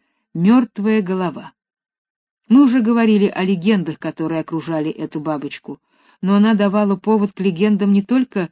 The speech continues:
странным рисунком на спине, за что и получила своё имя. Недавно английский натуралист Шагрен опубликовал любопытную работу, сводку исследований этой бабочки за двести с лишним лет.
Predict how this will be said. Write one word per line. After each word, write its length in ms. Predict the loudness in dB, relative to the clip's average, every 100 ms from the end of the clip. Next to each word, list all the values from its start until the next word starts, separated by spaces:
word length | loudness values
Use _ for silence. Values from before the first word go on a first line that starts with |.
| _ _
странным 640 | -20 -4 0 0 -2 -4 -2
рисунком 640 | -2 -2 -4 -4 -8 -8
на 80 | -8
спине, 540 | -6 -2 -2 -4 -8 _ _ _ _
за 160 | -6 -6
что 180 | 0 -2
и 60 |
получила 540 | 0 -2 -2 -2 -6 -6
своё 380 | -6 -4 -4 -4
имя. 380 | -4 -4 -6 -12 _ _ _ _ _ _ _ _ _
Недавно 600 | -2 0 0 2 0 0
английский 580 | -2 -2 0 -2 0 -4
натуралист 720 | -4 -4 -2 0 -2 -4 _ _
Шагрен 720 | -14 -4 -2 -2 -4 -6 -8 -12 _ _ _ _
опубликовал 840 | -6 -2 -2 0 0 2 0 0 0
любопытную 920 | 0 0 0 -2 0 2 2 0 -2
работу, 640 | -2 -2 -2 -8 -10 -14 -14 _ _ _ _ _
сводку 560 | -8 0 0 0 -2 -2
исследований 760 | -2 -2 0 0 0 -4 -2 -2
этой 160 | -4
бабочки 500 | -4 -2 -2 -6 -10
за 160 | -4 -4
двести 520 | -2 0 0 -2 -12
с 120 | -8
лишним 460 | -4 -4 -2 -2 -2
лет. 340 | -4 -10 -14